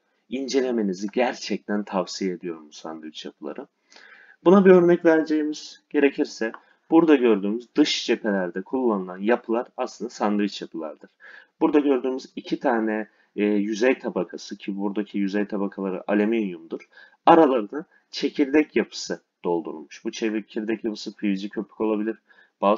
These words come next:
ahşabı olabilir, tahta olabilir, bal peteği olabilir. Burada kullanılan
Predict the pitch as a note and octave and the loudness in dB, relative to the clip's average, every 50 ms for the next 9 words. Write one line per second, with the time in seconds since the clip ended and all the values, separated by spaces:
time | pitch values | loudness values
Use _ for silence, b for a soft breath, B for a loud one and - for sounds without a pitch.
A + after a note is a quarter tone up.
0 | - - B2 A2+ - - - G#2 G2 G2 F#2 F2+ F2 F2 G#2 - _ - - A2+ | 0 -4 -6 -6 -6 -8 -10 -10 -8 -8 -8 -8 -10 -12 -14 -16 _ -12 -10 -10
1 | A2 - - - B2 G#2 F#2+ F2+ G#2+ B2+ D3 - - C3 A#2 A2 G2+ - G2 - | -10 -8 -6 -6 -4 -4 -4 -6 -6 -8 -8 2 6 6 6 6 6 0 -8 -14
2 | - E2 D#2+ D#2 D2+ C#2+ - - _ _ b b b b b b b b _ - | -14 -14 -12 -12 -12 -14 -16 -20 _ _ b b b b b b b b _ 6
3 | C#3+ D#3+ E3+ F3 E3 E3 E3+ C#3+ - C#3+ C#3+ C3+ B2+ B2+ B2+ B2 B2 B2 B2 A#2+ | 10 10 10 10 10 6 0 0 0 -2 -2 0 0 -2 -2 -2 -4 -4 -4 -6